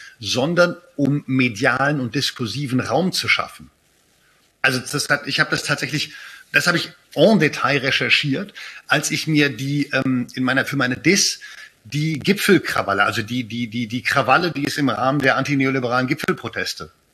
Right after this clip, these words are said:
neunzehnhundertneunundneunzig Seattle bis, äh, zweitausendeins Genua fortfolgende angeschaut habe.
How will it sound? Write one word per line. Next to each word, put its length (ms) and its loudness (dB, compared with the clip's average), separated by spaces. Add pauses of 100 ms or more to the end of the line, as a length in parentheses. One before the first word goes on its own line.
(120)
neunzehnhundertneunundneunzig 1200 -2
Seattle 560 -2
bis, 420 -4 (540)
äh, 800 2
zweitausendeins 800 0
Genua 600 0
fortfolgende 760 -4 (440)
angeschaut 580 -2
habe. 100 -18